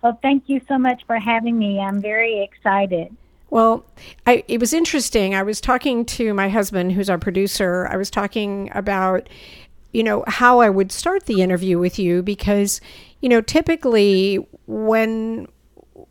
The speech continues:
Speaker 2: w-, a lot of our interviews are with someone who was a former addict. And so my, the way I started is I say, "Tell me how you got started on drugs."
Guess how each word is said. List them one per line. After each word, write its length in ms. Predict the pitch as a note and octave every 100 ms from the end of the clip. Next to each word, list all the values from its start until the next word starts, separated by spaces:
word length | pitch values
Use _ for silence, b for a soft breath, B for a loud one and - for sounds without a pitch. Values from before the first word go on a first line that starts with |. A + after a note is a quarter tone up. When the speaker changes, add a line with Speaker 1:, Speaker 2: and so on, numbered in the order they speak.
| _ _ _
Speaker 2:
w-, 200 | G3+ G#3+
a 140 | - A#3
lot 260 | A#3+ C4+
of 80 | D4
our 160 | A#3 A3
interviews 480 | G#3+ A3+ G#3+ G3+ G3+
are 80 |
with 160 | F#3+ F#3+
someone 320 | - G#3 F#3+
who 80 | F#3
was 140 | F#3 F#3
a 60 |
former 340 | E3+ F#3 E3+ -
addict. 440 | E3+ D3+ - -
And 180 | F3+ F3
so 200 | - F3+
my, 340 | F3+ F3 F3
the 120 | G3
way 140 | G3+ F#3+
I 60 |
started 360 | F#3+ - F#3 F3+
is 160 | F#3 F#3
I 80 |
say, 240 | F3 F3+ E3+ -
"Tell 180 | - F#4+
me 100 | C#4
how 120 | C#4+
you 120 | B3
got 180 | A3+ G3
started 320 | - F#3+ F3
on 220 | E3+ D#3+
drugs." 460 | D#3+ D#3 - - -